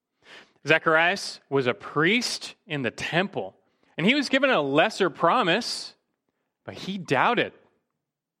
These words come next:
Luke one eighteen says, "Zacharias said to the angel, 'How will I know this for certain?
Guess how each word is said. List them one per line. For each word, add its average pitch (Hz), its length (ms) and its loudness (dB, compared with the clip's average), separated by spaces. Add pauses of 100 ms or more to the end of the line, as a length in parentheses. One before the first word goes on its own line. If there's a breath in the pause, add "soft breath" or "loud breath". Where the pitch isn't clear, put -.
(280 loud breath)
Luke 151 160 0
one 160 140 2
eighteen 160 320 0
says, 139 220 0
"Zacharias 143 800 0
said 147 240 0
to 143 80 -6
the 123 120 0
angel, 127 400 -2 (440 soft breath)
'How 247 240 2
will 214 100 2
I 139 140 2
know 139 180 2
this 139 220 0
for 110 180 -12
certain? 123 560 -4